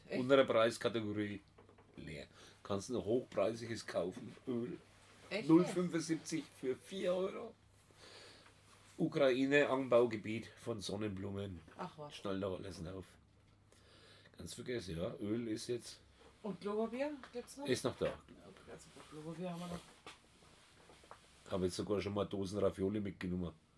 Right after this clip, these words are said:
Speaker 1: Für einen,
Speaker 2: Für
Speaker 1: ah,
Speaker 2: alle
Speaker 1: für
Speaker 2: Fälle.
Speaker 1: einen da, für alle
Speaker 2: Für,
Speaker 1: Besucher.
Speaker 2: für eine,
Speaker 1: <laughs>
Speaker 2: eine
Speaker 1: Eine
Speaker 2: Ration.
Speaker 1: Stunde ist gerettet. Ja.
Speaker 2: Eine Ration. Hält ja bis fünfundzwanzig, man weiß ja nie, was passiert. Normal passiert nichts.
Speaker 1: Mit der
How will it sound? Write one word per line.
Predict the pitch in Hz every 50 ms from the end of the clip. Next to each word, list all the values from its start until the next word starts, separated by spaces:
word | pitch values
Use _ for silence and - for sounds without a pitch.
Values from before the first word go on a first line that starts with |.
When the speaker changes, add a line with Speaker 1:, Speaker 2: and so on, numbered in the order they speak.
| - _ - _ - - - - - _ -
Speaker 1:
Für | - - - - - - -
einen, | 147 151 165 165 156 -
Speaker 2:
Für | - - 185 -
Speaker 1:
ah, | 113 127
Speaker 2:
alle | 143 156 156
Speaker 1:
für | 151 -
Speaker 2:
Fälle. | 127 123 120 -
Speaker 1:
einen | 208 233 269 226 190
da, | 208 208 208
für | - 233 -
alle | 151 175 -
Speaker 2:
Für, | - 160
Speaker 1:
Besucher. | - - 180 165
Speaker 2:
für | - - 220
eine, | 226 247 330 349 -
Speaker 1:
<laughs> | 349 349 - - 349 370 440 494 196 - - 370 - -
Speaker 2:
eine | - 139 147 165 170 165
Speaker 1:
Eine | 151
Speaker 2:
Ration. | 151 139 - 208 - 123 113 113
Speaker 1:
Stunde | 117 113 -
ist | 190 - -
gerettet. | - - - 170 165 156 180 180 - - - - - - - - _ -
Ja. | - -
Speaker 2:
Eine | - 104 113 117 117 113 104
Ration. | 95 87 - - - 87 90 90 90 90 - - - - - - - _ _ _ - - - - - - - -
Hält | 104 101 98 101
ja | 107
bis | 92 101 95 -
fünfundzwanzig, | - 107 95 92 98 90 - 92 87 85 82 82 85 85
man | 95 95 92
weiß | 95 98 90 85
ja | 95
nie, | 85 87 92 92 90 - - - _ - - - - - - _ - -
was | 101 92 -
passiert. | - 90 80 95 92 87 78 80 87
Normal | 98 95 90 87 90
passiert | 92 92 85 - 82 80 -
nichts. | 95 90 - - - - - - - - - - - - - - - - - - - - - _ _ _ _ - - - - - - - - - - - - _ _ - - -
Speaker 1:
Mit | 175 170 160
der | 160 156